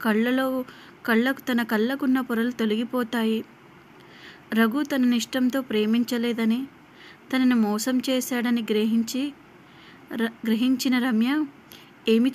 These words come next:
చేయాలో అర్థం కాక తన జీవితాన్ని తానే చేజేతులారా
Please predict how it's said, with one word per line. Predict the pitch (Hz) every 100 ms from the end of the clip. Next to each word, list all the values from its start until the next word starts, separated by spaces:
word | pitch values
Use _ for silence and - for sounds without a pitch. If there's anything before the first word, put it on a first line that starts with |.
| 294
చేయాలో | 277 269 262 269
అర్థం | 254 214 - 247
కాక | 247 233 226
తన | 240 233 - 214
జీవితాన్ని | 208 220 220 247 262 254
తానే | 254 233 214 233 247 240
చేజేతులారా | 220 214 254 262 262 254 240 247